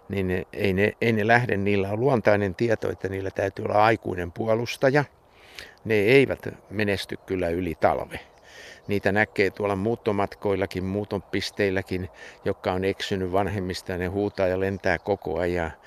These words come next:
Niillä on hätä hirveä, koska niil-, niillä on selkäydintieto, että niillä ei ole puolustajaa, niillä ei ole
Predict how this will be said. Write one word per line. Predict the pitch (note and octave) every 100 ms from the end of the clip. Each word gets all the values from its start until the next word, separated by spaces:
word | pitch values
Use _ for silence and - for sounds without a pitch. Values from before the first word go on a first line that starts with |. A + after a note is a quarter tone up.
| - - -
Niillä | G2+
on | F#2
hätä | A#2 A2
hirveä, | F#2 G#2+ G2+ E2+ C2+ D2+
koska | D#2+ D#2+ - D#2+ - - _ - - - _
niil-, | C3 A#2 F#2
niillä | A#2 B2 G#2+ A2
on | A2
selkäydintieto, | F#2+ A#2+ G#2+ G#2+ G2 F#2+ E2 G2 D#2+ F2+
että | D#2+ -
niillä | F#2+ F2+ F2
ei | A2
ole | -
puolustajaa, | - G2 D#2+ - - C#2 E2 E2 - -
niillä | F#2+ F2
ei | G#2
ole | A2+